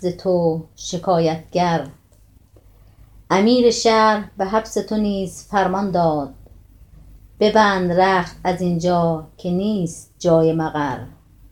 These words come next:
نماز شام بیرون آمدیم از بصره، من و کنیزک من با هزار گونه خطر.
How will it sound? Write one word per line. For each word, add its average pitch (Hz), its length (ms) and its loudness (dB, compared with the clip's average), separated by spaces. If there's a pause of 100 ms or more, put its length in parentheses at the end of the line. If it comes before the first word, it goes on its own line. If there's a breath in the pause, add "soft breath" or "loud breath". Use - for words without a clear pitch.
(1000 soft breath)
نماز 190 540 2
شام 196 760 2
بیرون 190 340 -2
آمدیم 180 480 0
از 180 260 -6
بصره، 175 680 0 (1080)
من 202 260 0
و 185 140 2
کنیزک 185 580 -2
من 175 380 -2 (220)
با 175 240 2
هزار 185 760 2
گونه 170 300 -2
خطر. 165 480 -4